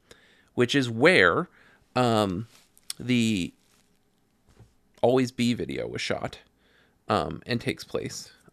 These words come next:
Um, so I, I already love the Natural History Museum. The tie-in for Jimmy Eat World is that they shot one of their videos there. And, um, I saw Phoebe Bridgers perform in that same room where,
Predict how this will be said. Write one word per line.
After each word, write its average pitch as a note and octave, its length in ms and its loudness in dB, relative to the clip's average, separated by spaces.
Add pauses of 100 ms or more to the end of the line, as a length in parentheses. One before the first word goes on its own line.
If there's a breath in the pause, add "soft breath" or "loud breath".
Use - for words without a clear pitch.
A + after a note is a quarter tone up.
Um, - 380 -8 (320)
so A2 160 0 (1120)
I, C#3 100 4
I C#3 40 6
already D#3 220 6
love A#2+ 240 2
the A#2 60 -2
Natural A2+ 340 0
History G#2 280 -6
Museum. F2 460 -8 (440)
The - 80 -8
tie-in A#2 380 2
for G#2+ 120 -6
Jimmy F#2+ 300 -4
Eat E2 60 -6
World E3 420 2
is G#2+ 180 -6
that - 160 -2
they - 100 -6
shot - 300 -6
one - 320 -10 (100)
of G#2+ 160 -10
their D#2+ 180 -4
videos - 440 -12
there. C#3 280 0 (540 loud breath)
And, C3 520 2 (340)
um, A2+ 640 0 (200)
I B2+ 60 2
saw C3 180 2
Phoebe C3 300 -2
Bridgers C3 460 0
perform A#2 480 -6
in A2+ 180 -6
that G2 220 -4
same F3 320 0
room B2+ 240 2
where, G#2+ 260 0